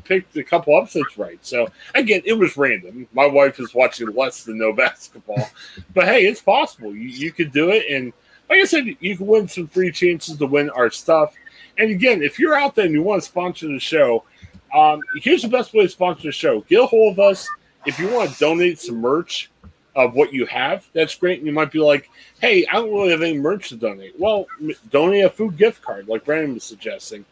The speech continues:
I-, it's a great way of sponsoring the show. So, yeah, this will give us some, um, stuff to argue about. Who's got the best college basketball picks? And we'll see if one of you listeners can beat us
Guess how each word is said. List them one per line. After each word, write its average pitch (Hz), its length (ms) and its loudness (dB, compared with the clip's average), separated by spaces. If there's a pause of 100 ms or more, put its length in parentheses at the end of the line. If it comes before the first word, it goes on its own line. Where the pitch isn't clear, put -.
(400)
I-, - 40 -8
it's 135 300 -2
a 120 40 -12
great 143 240 4
way 127 160 2
of 113 80 -2
sponsoring 104 540 -6
the 92 60 -20
show. 92 280 -14 (100)
So, 95 380 -14 (480)
yeah, 285 340 2
this 196 220 -2
will 220 80 -4
give 220 160 6
us 190 100 -8
some, 180 200 -2
um, 143 360 0
stuff 175 300 -4
to 135 180 2
argue 143 360 2
about. 107 360 -2 (280)
Who's 156 200 -2
got 143 220 0
the 120 80 -6
best 131 340 -4
college 131 300 -2
basketball 123 480 -4
picks? 165 460 -4 (340)
And 117 160 -2
we'll 131 120 -4
see 156 180 0
if 123 120 0
one 135 140 2
of 131 80 -6
you 123 180 -2
listeners 123 440 -6
can 104 160 -12
beat 123 300 -8
us - 180 -14